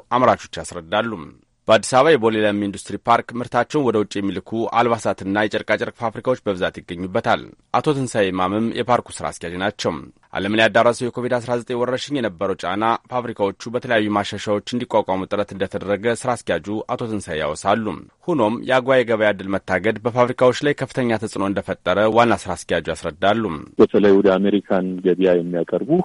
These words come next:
Speaker 2: የተወሰኑ ካምፓኒዎች አሉ። እነሱ ላይ ጫና ፈጥሮባቸዋል። ጫና ከፈጠረባቸው ምክንያት አንዳንዱ ገዢዎቻቸው የሰጧቸውን ኦርደሮች ወይም የምርት ትዕዛዞችን የመቀነስ እና በዛ በምርት ትዕዛዝ መቀነስ ጋር በተያያዘ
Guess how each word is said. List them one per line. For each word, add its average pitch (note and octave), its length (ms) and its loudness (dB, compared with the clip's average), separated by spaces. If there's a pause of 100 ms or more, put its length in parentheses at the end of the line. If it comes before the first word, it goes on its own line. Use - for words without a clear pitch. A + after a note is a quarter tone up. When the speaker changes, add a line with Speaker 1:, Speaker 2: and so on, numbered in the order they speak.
(320)
Speaker 2:
የተወሰኑ F#2 520 0
ካምፓኒዎች F2+ 560 0
አሉ። C3+ 180 4 (120)
እነሱ G2 340 -2
ላይ G2+ 220 6
ጫና G2 280 2
ፈጥሮባቸዋል። G#2+ 720 0
ጫና G2 240 2
ከፈጠረባቸው F#2+ 720 -2
ምክንያት F#2 300 -2
አንዳንዱ F#2 320 0 (280)
ገዢዎቻቸው A2 420 6 (580)
የሰጧቸውን F#2 720 2
ኦርደሮች F#2 500 4
ወይም F2 240 0 (160)
የምርት G2 360 2
ትዕዛዞችን G2 640 0
የመቀነስ G2 520 -2
እና F#2 140 -2 (160)
በዛ F2+ 320 2
በምርት F#2 300 2
ትዕዛዝ F#2+ 380 2
መቀነስ F#2+ 520 0
ጋር F#2 260 4
በተያያዘ G2 640 4